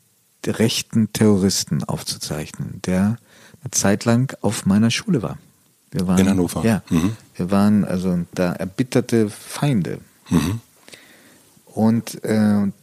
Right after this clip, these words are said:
Speaker 1: die, allein die Aufzeichnung dieser Geschichte, die Treffen haben ein Jahr gedauert. Und da habe ich gedacht, ich setze alles auf diese Karte.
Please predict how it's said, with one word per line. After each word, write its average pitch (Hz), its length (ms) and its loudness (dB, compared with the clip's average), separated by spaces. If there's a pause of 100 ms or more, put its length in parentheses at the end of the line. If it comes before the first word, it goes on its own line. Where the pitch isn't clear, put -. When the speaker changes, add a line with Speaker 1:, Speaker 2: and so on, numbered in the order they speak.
(200)
Speaker 1:
die, - 60 -2
allein 143 280 4
die 143 160 6
Aufzeichnung 131 600 2
dieser 113 200 0
Geschichte, 110 360 -2
die 101 140 0
Treffen 127 360 0
haben 92 160 2
ein 90 180 0
Jahr 92 240 2
gedauert. 87 420 0
Und 90 60 -4
da 101 40 0
habe 101 100 -2
ich 101 60 -4
gedacht, 104 180 0
ich 98 80 -4
setze - 340 -2
alles 127 280 2
auf 92 140 -2
diese 101 240 -2
Karte. 156 600 0